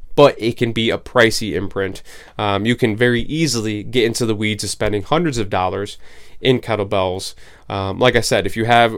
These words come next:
one really light one, one medium one, one heavy one, that's a good place to start. Realistically, having sets of all those would be ideal, uh, but that just might not be in your budget. So if you can start off slowly, if you can start off, you know,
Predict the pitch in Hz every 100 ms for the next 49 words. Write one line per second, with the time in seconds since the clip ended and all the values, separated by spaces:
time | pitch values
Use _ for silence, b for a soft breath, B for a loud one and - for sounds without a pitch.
0 | - 98 120 123 120 - - - - -
1 | 120 139 143 123 127 131 135 131 135 -
2 | 120 123 120 127 123 123 127 123 117 107
3 | 101 - 147 147 151 147 143 147 - 120
4 | 113 113 113 - 107 107 - 131 135 131
5 | B B B 113 104 107 113 - 120 101
6 | 101 90 - - 120 - 117 117 117 120
7 | 117 113 - 101 98 98 - 101 104 127
8 | 156 165 165 B B B - 104 101 101
9 | 107 117 113 117 113 110 107 107 101 101
10 | 104 113 101 69 - 120 104 B B B
11 | 117 127 127 117 - 113 107 104 104 -
12 | - - - 151 156 151 151 113 117 110
13 | - 113 107 110 107 - 120 101 90